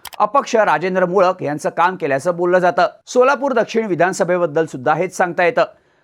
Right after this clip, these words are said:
मुळात इथं काँग्रेसची ताकद असताना उमेदवार दिला तो ठाकरे गटानं. त्यामुळं सोलापूरच्या खासदार प्रणिती शिंदे यांनी मतदानाच्या दिवशी अपक्ष धर्मराज काडादी यांना पाठिंबा दिला. सांगोला विधानसभेत ठाकरे गटानं उमेदवार देण्याऐवजी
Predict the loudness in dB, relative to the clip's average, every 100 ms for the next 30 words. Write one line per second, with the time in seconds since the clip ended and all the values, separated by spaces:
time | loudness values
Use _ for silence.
0 | _ 2 2 2 0 2 2 0 -2 -4
1 | -6 -4 -2 -2 -2 -2 -2 0 0 0
2 | -2 0 0 0 0 0 -2 -4 -4 -2
3 | -2 0 0 -2 -4 _ -16 -2 0 0
4 | 0 -2 -2 0 0 -2 -4 -4 -2 -2
5 | 0 0 -2 -4 -4 -6 -6 -2 0 0
6 | -2 -4 -8 _ -4 -2 0 0 2 0
7 | 0 0 0 -4 -2 0 -2 2 2 2
8 | -4 _ -2 0 2 2 0 -2 0 0
9 | 0 -2 -2 -2 -2 -4 -2 0 2 0
10 | -2 _ _ -14 -6 -4 0 0 0 0
11 | -2 -4 -4 -4 -6 -4 -2 0 0 0
12 | -2 -2 0 0 0 0 2 2 0 -2